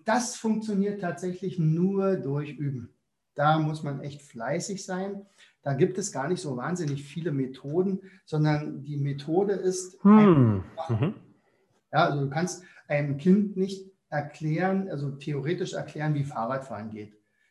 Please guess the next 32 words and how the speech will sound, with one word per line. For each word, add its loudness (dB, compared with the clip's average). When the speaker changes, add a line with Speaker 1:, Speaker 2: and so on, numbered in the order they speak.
Speaker 1:
Die 2
muss, 2
das -12
muss -4
drauf 6
sitzen, -2
muss -8
man -4
auch -6
mal -6
hinfallen 2
vielleicht -6
oder -6
absteigen -6
oder -6
das -4
Gleichgewicht 2
halten 2
und -2
irgendwann -4
hat -4
das -2
Gehirn, 0
äh, 4
nicht 6
mehr 0
nachdenken 0
müssen, 4
dann 0
macht -4
man's 0
einfach. -8